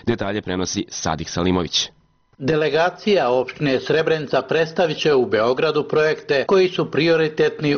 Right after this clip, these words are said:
Speaker 2: u oblasti infrastrukture. Šamil Duraković, načelnik opštine Srebrenica.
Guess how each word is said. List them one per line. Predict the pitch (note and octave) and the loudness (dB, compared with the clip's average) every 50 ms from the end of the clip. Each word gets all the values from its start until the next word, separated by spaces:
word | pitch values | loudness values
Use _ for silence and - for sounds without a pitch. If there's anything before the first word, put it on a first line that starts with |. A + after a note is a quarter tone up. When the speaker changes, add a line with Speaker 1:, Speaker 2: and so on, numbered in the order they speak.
| C#3+ | 2
Speaker 2:
u | - C#3 C3+ | 2 2 4
oblasti | C3+ C3+ B2 C#3 C3+ B2+ B2 - - C3+ C3 C3 - | 4 4 2 2 2 2 0 0 0 2 2 2 2
infrastrukture. | D#3 D3 C3+ G#2+ - C#3 A#2+ - - - B2+ B2 - - - C3 A#2+ A2+ B2 A2 G#2 F#2+ F#2 - - | 0 0 0 2 0 -2 -2 -2 0 -2 -2 -2 0 2 2 4 4 4 2 2 2 0 0 -2 -4
Šamil | - - D3+ C3+ C3 C3 A#2+ A2 G2 G2 | -2 0 0 0 0 0 0 -2 -2 -2
Duraković, | G2 C#3 D3+ D#3+ D#3+ D3+ D3 D3 - D3+ C#3 C#3 C3 C3+ - - - | 0 2 2 4 4 2 2 2 2 2 4 4 4 2 0 -2 -2
načelnik | C#3 C3+ B2+ B2 C3+ C3 - - D#3+ D#3 D3+ D3+ C3+ - B2+ | 0 0 2 0 0 -2 0 -2 -2 0 0 -2 0 0 0
opštine | B2 A#2+ A#2+ - - D3 C#3 C3+ B2+ | 0 0 -2 -4 -2 -2 0 0 0
Srebrenica. | - - - C3+ B2+ G2+ G#2+ G2 G2+ F#2+ F#2+ F2+ - - - A2 G#2 G2+ | 0 0 0 0 0 0 0 0 0 0 -2 -6 -6 -2 0 0 0 0